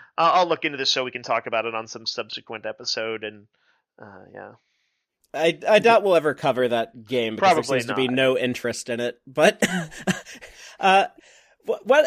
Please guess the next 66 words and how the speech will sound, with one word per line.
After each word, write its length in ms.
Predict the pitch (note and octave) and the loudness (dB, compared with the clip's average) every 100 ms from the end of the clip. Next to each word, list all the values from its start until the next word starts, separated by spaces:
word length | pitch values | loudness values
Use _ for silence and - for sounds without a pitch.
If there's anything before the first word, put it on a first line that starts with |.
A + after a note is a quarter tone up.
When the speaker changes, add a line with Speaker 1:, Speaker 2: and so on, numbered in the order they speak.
| - | 4
Speaker 2:
I, 220 | C4+ D4 - | 4 4 4
I 80 | |
think 180 | C4 E4 | 0 -2
that 100 | G#4 | -2
there's 200 | G#4+ G#4 | 0 0
a 40 | C4+ | 2
lot 140 | C#4 | 2
of 80 | - | 2
interest 300 | G#3 A#3 - | 2 0 0
in, 60 | G#3+ | 0
like, 140 | G3+ | 0
the 60 | F3 | -4
Star 260 | - F3 | -2 0
Trek 280 | E3+ F3+ - | 0 -2 -2
comics, 560 | - D#3 D3+ A2+ - D#3+ | 0 0 0 -4 -4 -2
or 60 | |
at 60 | D#3+ | 0
least, 220 | F3 - | 0 0
like, 180 | D#3 C#3+ | -2 0
I'm 100 | F#3 | -2
trying 220 | G3+ G4 A4+ | 0 4 4
to 80 | |
get 160 | F#4+ B3+ | 4 2
people 300 | G#3 G3 E3+ | -2 -2 2
to 240 | C#3+ B2 - _ _ - | 2 2 -2 _ _ -4
pay 160 | F3 | -2
more 160 | D#3 C#3 | 0 0
attention 380 | A#2+ C3 A#2+ B2+ | -2 -6 -8 -4
to 80 | C3 | -4
them 120 | D3 | -4
because 180 | C#3+ D3+ | -4 -4
I 60 | |
think 140 | D#3 F#3+ | -2 -2
they've 180 | G3 | -2
done, 140 | D#3+ F#3 | 0 0
like, 140 | E3+ | -2
some 180 | - C#3+ | -4 -4
really 240 | C#3 C#3 | -4 -4
cool 240 | A#2+ - B2 | -4 -6 -8
stuff 380 | - B2 A2+ - | -6 -6 -6 -8
this 240 | A2 - | -12 -12
year 200 | G2 G2+ | -12 -10
with, 240 | G2+ - | -12 -12
uh, 180 | G#2 F#2+ | -12 -10
we, 160 | G#2+ C#3 | -10 -8
we 140 | D#3 D#3+ | -6 -2
talked 420 | G3+ D4 - - | 0 0 -4 -8
to, 220 | F#3 D#3 | -4 0
uh, 260 | B2+ A2+ G#2+ _ _ _ _ _ | 0 -2 -8 _ _ _ _ _
Heather 320 | F3+ E3+ D#3 D3+ | 2 4 4 4
Antos, 480 | D3+ F3 D#3+ B2 | 2 2 -2 -4
the 140 | - C3 | -4 0
editor 300 | C#3 D#3 C3 | 0 2 0
at 100 | B2 | 0
I 140 | C#3 | -4
D 140 | C3 A#2+ | -4 -2
W. 500 | B2 C#3 A2 G2+ A#2 | -2 -2 -6 -8 -8
So 160 | C#3+ | -6
we 60 | C3 | -4
have 100 | C3+ | -4
an 80 | - | -4
interview 640 | C#3+ D3+ C3+ B2+ A#2+ A#2+ | 0 0 0 -2 -2 -4
that 120 | - | -8
people 200 | C3 A#2 | -10 -8
can 100 | A#2+ | -6
go 160 | A#2 | -6